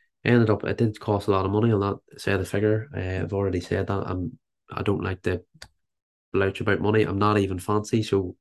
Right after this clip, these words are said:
even going to the Galgorm, I'll probably feel out of place when I get there. Uh, but look, I says, "I'm gonna fucking reward myself," 'cause there was goals I set last year, I fucking smashed them out of the water.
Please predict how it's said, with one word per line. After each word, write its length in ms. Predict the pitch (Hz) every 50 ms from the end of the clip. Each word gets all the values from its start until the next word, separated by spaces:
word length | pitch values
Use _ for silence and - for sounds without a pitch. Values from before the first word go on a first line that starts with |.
| _ _ - - _
even 240 | - 107 107 107 101
going 160 | 98 98 95
to 80 | 95 90
the 140 | 90 92 95
Galgorm, 380 | 95 95 98 101 101 101 101
I'll 80 | 101 95
probably 280 | - - 107 107 101 98
feel 200 | - 98 98 95
out 120 | 90 92
of 60 | -
place 240 | - 104 101 101 -
when 100 | 95 95
I 60 | 92
get 180 | 95 101 - -
there. 240 | - 120 113 113 - - - - - _ _ _
Uh, 220 | 98 98 95 95
but 160 | 98 - -
look, 160 | - 127 120 127
I 80 | 131
says, 220 | 127 - 123 123 -
"I'm 60 | 127
gonna 120 | 147 143
fucking 240 | - - 110 - -
reward 320 | 92 98 95 95 98 104
myself," 300 | 113 117 - 123 117 117
'cause 140 | - 110 107
there 60 | 113
was 100 | 110 113
goals 260 | - - 143 143 139 139
I 100 | 127 120
set 240 | - 110 113 -
last 260 | - - 110 113 - -
year, 200 | 117 107 - -
I 40 | -
fucking 360 | - - 135 - - 110 98
smashed 360 | - - 104 95 98 101 -
them 100 | 110 110
out 100 | 98 95
of 60 | 92
the 60 | 90 87
water. 340 | 87 95 - 120 120 117